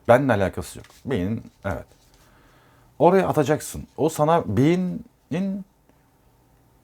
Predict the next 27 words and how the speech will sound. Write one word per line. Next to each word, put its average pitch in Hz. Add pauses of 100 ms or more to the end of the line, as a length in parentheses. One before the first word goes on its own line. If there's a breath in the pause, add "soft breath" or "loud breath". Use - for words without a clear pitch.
(160)
e, 80
herkese 139
hizmet 120 (400)
etmek 120
için, -
yani 87
kendisine, 113
yani 85
o, 95
o -
hangi 117
bedendeyse 98
o 101
bedene 98
hizmet 104
etme-, 107
hizmet 113
etmek 101
için 127
var. - (560)
Buna 87
inanıyorum. 71 (1600 soft breath)
Beyin, 190 (1600)
ben 139
hep 143
bunu 110
kullandım. 104